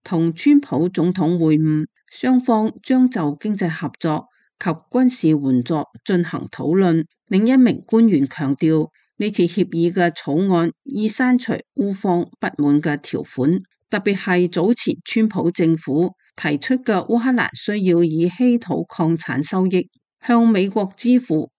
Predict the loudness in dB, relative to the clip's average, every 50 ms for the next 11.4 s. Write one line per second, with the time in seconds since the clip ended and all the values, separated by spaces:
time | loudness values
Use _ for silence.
0 | _ -2 2 4 4 2 2 2 4 6 6 6 6 4 2 -2 -4 -2 0 0
1 | 0 0 0 -4 -4 -6 _ _ -4 -4 -4 -2 -2 -4 -4 -6 -8 -12 -8 -6
2 | -4 -2 -2 -4 -2 0 0 0 0 0 0 0 -2 0 -2 -2 -2 -2 -2 -2
3 | -2 0 0 0 -2 -4 -6 -6 -4 -2 -2 -2 -2 -4 -6 -8 -8 -6 -4 -2
4 | 2 2 2 2 0 _ _ _ _ _ -2 0 0 2 2 0 -2 -2 -4 -2
5 | 0 0 0 0 0 0 0 0 -2 -2 -2 -2 -2 -2 -2 -2 -2 0 0 -2
6 | -4 _ _ _ _ -2 0 2 2 2 2 0 0 2 2 2 2 0 -2 -2
7 | -2 -2 -2 -2 -2 -2 -4 -6 -6 _ -2 0 0 0 2 2 0 0 0 0
8 | 0 0 0 0 0 0 2 2 2 2 -2 -6 _ _ _ _ _ -2 0 2
9 | 2 2 2 2 2 2 0 0 -2 -2 0 0 0 2 0 0 0 0 0 2
10 | 2 2 2 2 0 -4 -4 -6 -6 -6 -6 -6 -6 -6 -4 -4 -4 -4 -4 -4
11 | -4 -4 -4 -2 -2 0 0 -2